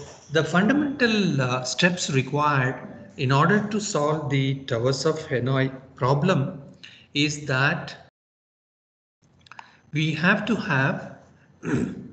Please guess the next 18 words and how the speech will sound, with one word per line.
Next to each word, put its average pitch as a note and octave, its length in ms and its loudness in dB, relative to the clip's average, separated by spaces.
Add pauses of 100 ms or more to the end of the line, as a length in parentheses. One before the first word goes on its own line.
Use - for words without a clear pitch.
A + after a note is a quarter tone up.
(1900)
label F3+ 460 6
the A3+ 100 4
pegs - 840 -2
A, D3+ 160 0
B, C#3+ 200 2
C. G3+ 300 -2
These E3+ 300 -4
labels D3 560 -2
may C3+ 220 0
move D3 600 -2
at F#3+ 260 0
different C3+ 380 0
steps. - 280 -6 (1400)
Most G3+ 340 2
important D3 600 0
one B2 300 0 (540)
is B2+ 220 0
that A#2+ 120 0